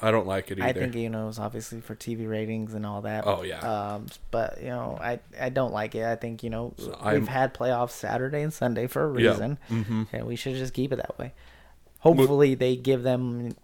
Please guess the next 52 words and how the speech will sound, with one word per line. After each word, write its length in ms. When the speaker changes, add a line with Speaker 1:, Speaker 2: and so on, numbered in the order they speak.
Speaker 2:
whoever 160
Speaker 1:
about 140
to 40
say, 220
you 240
know 240
exactly 680
they're 180
playing 600
on 440
Speaker 2:
the 140
Speaker 1:
Sunday. 260
Speaker 2:
Sunday 400
late 160
Speaker 1:
They're 100
not 180
Speaker 2:
game. 100
Speaker 1:
playing 300
Saturday. 500
Speaker 2:
They 60
gotta 320
get 160
the 100
Sunday 280
late 140
Speaker 1:
Yeah. 220
Speaker 2:
game. 80
But, 340
uh, 320
yeah, 220
Arizona 580
at 260
L 220
A 140
to 80
play 200
the 120
Rams. 480
Divisional 380
matchup. 500
I 100
gotta 180
go 120
Rams. 440
Arizona's 680
just 140
been 120
struggling 520
way 240
too 180
much 260
lately. 480